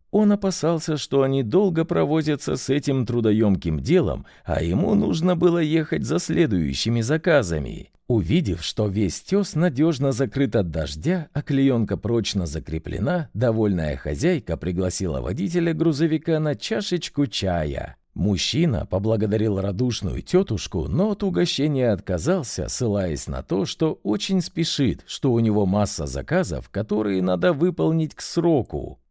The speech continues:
Дойдя до машины, он достал из кабины объёмную коробку, про которую братья, занятые разгрузкой, совсем забыли. Братья купили её на строительном рынке, договорившись, что с доставкой им привезут на машине и этот инструмент.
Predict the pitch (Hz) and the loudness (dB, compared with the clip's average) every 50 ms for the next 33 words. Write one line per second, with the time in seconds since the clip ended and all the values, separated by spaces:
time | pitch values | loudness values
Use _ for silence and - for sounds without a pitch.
0 | _ - - 82 95 101 92 85 76 87 95 87 80 85 87 85 90 92 - - | _ -10 -4 -2 0 2 2 2 2 2 2 2 2 0 -2 -4 -4 -4 -2 0
1 | 190 208 151 113 87 - - - - 196 214 202 180 190 196 - - - 165 175 | 2 2 2 2 0 -2 -4 -2 0 2 4 4 4 2 2 0 0 0 2 2
2 | 175 170 165 - - 151 147 135 156 151 143 135 131 127 123 110 113 117 110 104 | 4 2 2 2 0 -2 0 2 2 2 4 2 2 2 2 2 2 2 4 4
3 | 98 92 90 87 78 67 - 78 80 104 165 196 - - - 92 85 - 80 85 | 4 2 2 0 -2 -2 -2 -2 -2 0 0 0 -2 -4 -6 -6 -4 -2 -2 -2
4 | 82 - 101 - 113 101 92 87 80 71 - 117 185 196 190 - - 165 170 143 | -2 -2 -2 0 0 0 2 0 0 -2 0 0 0 0 0 0 -2 -2 0 0
5 | 107 120 151 160 151 143 117 - 143 135 131 123 120 107 98 90 147 196 202 - | 0 0 0 0 0 0 0 0 2 2 2 2 2 0 0 -2 -2 -2 -2 -2
6 | - - 180 180 151 - - - 220 196 160 - - - 147 160 156 139 120 107 | -2 -2 0 0 0 -2 -2 -2 -2 -2 -2 -2 -2 0 2 2 2 2 2 2
7 | 120 113 107 113 117 107 95 87 76 69 58 55 - - - - - - 76 73 | 2 2 4 4 4 4 4 4 2 0 -4 -6 -10 -14 -20 -16 -10 -6 -4 -2
8 | - 104 127 185 - - 117 73 - - - 117 107 - 127 123 104 92 92 92 | 0 0 0 0 0 0 -2 -2 -2 -2 -4 -4 0 2 2 2 4 4 4 4
9 | 95 98 95 95 95 90 87 - - - 98 95 104 92 85 - 92 82 73 - | 4 4 2 2 2 0 -2 -2 -4 -2 -2 0 0 0 0 0 -2 -2 -2 -2
10 | - 69 76 - 135 202 175 - - 87 69 57 - 98 85 85 80 73 101 190 | -4 -2 0 2 4 4 2 0 0 -4 -4 -4 -4 -4 -2 -2 0 0 0 0
11 | 214 190 - - - - - - - - 165 160 156 113 - 143 156 147 - - | -2 -2 -4 -4 -4 -4 -4 -4 -6 -4 -2 -2 0 0 0 -2 -2 -2 -4 -2
12 | 147 165 - - - 143 147 147 139 135 110 139 139 135 131 135 117 131 139 120 | 0 0 0 0 0 0 2 2 2 2 0 0 0 2 2 2 2 2 2 2
13 | - 101 80 78 69 67 - - 190 208 196 175 175 175 170 - - 202 208 202 | 0 0 0 0 -2 -4 -4 -2 0 2 2 4 4 2 2 0 0 2 2 4
14 | 196 180 139 - 92 90 - 98 101 95 - - - - 156 165 147 113 82 64 | 4 4 2 0 -2 -2 -2 0 -2 -2 -2 -2 0 0 2 4 4 2 2 0
15 | - - - - | -2 -6 -12 -18